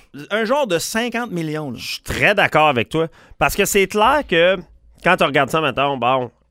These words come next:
Speaker 2: Christine Fréchette, elle dit, « Ouais, gars, le fédéral, le vierge, finalement, c'est les essenceries qui le reprennent. Fait que je vais le donner direct sur la, l'immatriculation, cinquante piastres. »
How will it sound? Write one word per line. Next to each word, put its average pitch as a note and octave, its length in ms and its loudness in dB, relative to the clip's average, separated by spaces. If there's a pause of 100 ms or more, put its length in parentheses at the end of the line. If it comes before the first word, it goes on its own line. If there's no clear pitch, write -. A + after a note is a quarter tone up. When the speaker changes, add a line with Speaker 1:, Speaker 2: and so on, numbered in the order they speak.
(160)
Speaker 2:
Christine C3+ 340 -4
Fréchette, C#3+ 440 -2
elle A#2 180 -2
dit, « A2+ 300 -6
Ouais, G#2+ 280 0
gars, G#2+ 260 -2
le E2 140 -10
fédéral, G2 540 -2
le F2 120 -6
vierge, G#2 380 -2
finalement, G2+ 340 -6
c'est G#2+ 120 -12
les G2 200 -6
essenceries G#2+ 480 -6
qui A2 100 -12
le G#2+ 100 -2
reprennent. D#3+ 300 -4
Fait C3+ 120 -2
que G2+ 60 -8
je A#2 60 -4
vais B2 60 2
le A#2+ 60 -4
donner C#3 380 -2 (420)
direct C#3+ 440 0
sur C#3+ 160 -4
la, C#3 200 0 (140)
l'immatriculation, C3+ 880 -2
cinquante B2+ 360 -2
piastres. » - 320 -10